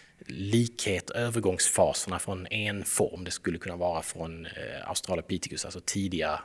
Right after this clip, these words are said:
former på väg till oss Homo, eh, släktet. Och, eh, det har varit liksom mer en, eh, jag skulle nog säga att det är en gimmick i, i vetenskapsvärlden, för att det, det leder till att, åh, det blir väldigt spännande att leta efter de här sakerna.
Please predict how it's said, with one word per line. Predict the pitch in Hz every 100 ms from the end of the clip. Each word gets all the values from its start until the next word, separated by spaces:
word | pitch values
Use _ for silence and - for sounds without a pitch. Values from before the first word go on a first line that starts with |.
| -
former | - - 92 90 78 73 - - -
på |
väg | - 123 - - _ -
till | - 90
oss | 82 - - - -
Homo, | 113 85 - - - - - - - -
eh, | - 101 95 85
släktet. | - 73 - 90 -
Och, | - 98 - - -
eh, | 92 92 90 90 - _ - - - - - - - - -
det | 135 123
har | 104 107
varit | 131 135 123
liksom | - 113 117
mer | 120 117 104
en, | 101 101
eh, | 87 - - - - - - - -
jag | -
skulle | - 120
nog | 117
säga | 117
att | 107
det |
är | 107
en | 107
gimmick | 113 82 82 - - 98
i, | 98 95 107
i |
vetenskapsvärlden, | 107 101 101 80 - 78 73 - -
för | 95
att |
det, | 98
det | 90 101
leder | 101 113 98 92
till | - 90
att, | - -
åh, | 117 95
det |
blir | 92
väldigt | 98 -
spännande | - 101 90 85
att | 85
leta | 101 -
efter | - -
de | 101
här | 95
sakerna. | - - 87 - -